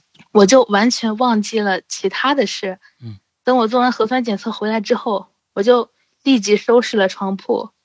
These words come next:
Speaker 1: 然后搬到了次卧。
Speaker 2: 嗯。
Speaker 1: 当时因为我本来就比较喜欢暗一点的房间嘛，
Speaker 2: 嗯，嗯。
Speaker 1: 当时我搬到主卧完全是因为，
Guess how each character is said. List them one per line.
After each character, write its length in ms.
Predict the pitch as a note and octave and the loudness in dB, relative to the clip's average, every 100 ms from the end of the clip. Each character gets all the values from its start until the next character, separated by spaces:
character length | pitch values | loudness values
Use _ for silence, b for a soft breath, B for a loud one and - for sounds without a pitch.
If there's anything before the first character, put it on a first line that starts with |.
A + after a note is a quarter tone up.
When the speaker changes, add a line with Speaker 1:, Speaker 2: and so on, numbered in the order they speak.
| _ _ _ _ _ | _ _ _ _ _
Speaker 1:
然 140 | G3+ | -2
后 100 | G3+ | 0
搬 260 | G#3+ A#3 A#3 | 0 0 2
到 140 | A#3 | 2
了 140 | G#3 G3+ | 0 -6
次 240 | - - | -6 -2
卧。 340 | A3 G3+ F#3+ F#3+ _ B2 | -2 -2 -6 -8 _ -16
Speaker 2:
嗯。 180 | G2 F#2 _ _ _ _ _ _ | -14 -16 _ _ _ _ _ _
Speaker 1:
当 160 | C#4 D4 | -2 -2
时 320 | B3+ B3 - | -2 -4 -4
因 200 | - D4 | -6 -2
为 180 | D4+ C4 _ _ _ _ _ - | 0 -2 _ _ _ _ _ -4
我 160 | A3 A#3+ | 0 2
本 120 | C4 | 2
来 140 | G3+ | 0
就 100 | G3+ | -4
比 120 | A#3+ G#3 | -6 -2
较 120 | A#3 | -2
喜 220 | - G3+ | -2 -6
欢 260 | F#3+ F#3+ - | -4 -4 -2
暗 240 | C#4 C#4 | -2 0
一 40 | G#3+ | -2
点 200 | G3 F#3 | -4 -6
的 100 | F#3 | -8
房 240 | - F#3 | -8 -6
间 220 | F#3+ G3+ | -4 -2
嘛， 160 | G3+ - | -2 -2
Speaker 2:
嗯， 240 | B2+ A#2 G2+ | -2 -4 -2
嗯。 40 | |
Speaker 1:
当 160 | C4 C#4+ | 0 2
时 120 | D4 | 4
我 140 | A#3+ | 2
搬 160 | F#3+ A#3 | 2 0
到 140 | B3 | 0
主 160 | A3+ F#3+ | 0 0
卧 140 | G3+ | -2
完 180 | F#3+ G3+ | 0 -2
全 200 | A3+ A#3 | -2 -2
是 160 | G#3+ A#3+ | -2 -2
因 240 | A3 A#3 | -2 0
为， 200 | A#3 F#3+ | 0 -2